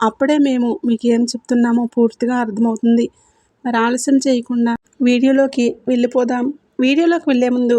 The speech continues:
మా చిన్న రిక్వెస్ట్ అండి, మన ఛానల్ని ఫస్ట్ టైమ్ కనుక చూస్తున్నట్లయితే ఇప్పుడే సబ్స్క్రైబ్ చేసుకుని వీడియోకి హైప్ చేయడం మర్చిపోకండి. అలాగే ఈ వీడియోకి ఒక చిన్న లైక్ ఇచ్చి సపోర్ట్ చేయండి.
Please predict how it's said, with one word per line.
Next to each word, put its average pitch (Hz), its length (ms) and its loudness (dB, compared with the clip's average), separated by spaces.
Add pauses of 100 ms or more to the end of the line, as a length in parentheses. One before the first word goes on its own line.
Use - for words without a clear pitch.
(200)
మా 226 160 2
చిన్న 226 260 0
రిక్వెస్ట్ 240 460 -4
అండి, 233 200 0 (680)
మన 226 160 0
ఛానల్ని 240 560 0 (180)
ఫస్ట్ 240 300 -2
టైమ్ 269 180 0
కనుక 240 360 -2
చూస్తున్నట్లయితే 233 760 -2 (160)
ఇప్పుడే 254 320 -2
సబ్స్క్రైబ్ 240 540 -2
చేసుకుని 233 460 -2 (180)
వీడియోకి 247 560 0 (680)
హైప్ 233 280 0
చేయడం 233 340 2
మర్చిపోకండి. 233 680 -2 (180)
అలాగే 233 420 0 (180)
ఈ 233 120 0
వీడియోకి 233 520 0 (140)
ఒక 226 160 -8
చిన్న 226 220 0
లైక్ 226 280 0
ఇచ్చి 233 220 -4
సపోర్ట్ 226 400 -2
చేయండి. 233 380 0